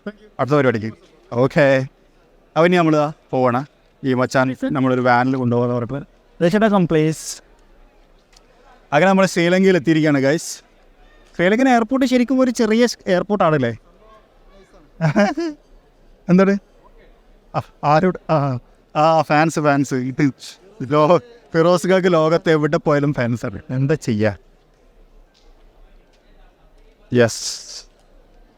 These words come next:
അങ്ങനെ ആ, എമിഗ്രേഷനിൽ, ആ, അതൊരു സീൻ ഉണ്ട് ട്ടോ.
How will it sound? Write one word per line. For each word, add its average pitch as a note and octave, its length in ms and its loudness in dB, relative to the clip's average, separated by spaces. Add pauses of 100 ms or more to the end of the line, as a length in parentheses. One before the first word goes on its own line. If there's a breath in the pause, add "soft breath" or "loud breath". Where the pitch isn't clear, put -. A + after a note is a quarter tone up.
(800)
അങ്ങനെ C3+ 340 2 (1900)
ആ, D#3+ 200 4
എമിഗ്രേഷനിൽ, G3 600 2
ആ, F#3 160 2
അതൊരു F3+ 200 2
സീൻ F3+ 220 0
ഉണ്ട് E3 180 0
ട്ടോ. A#2 220 2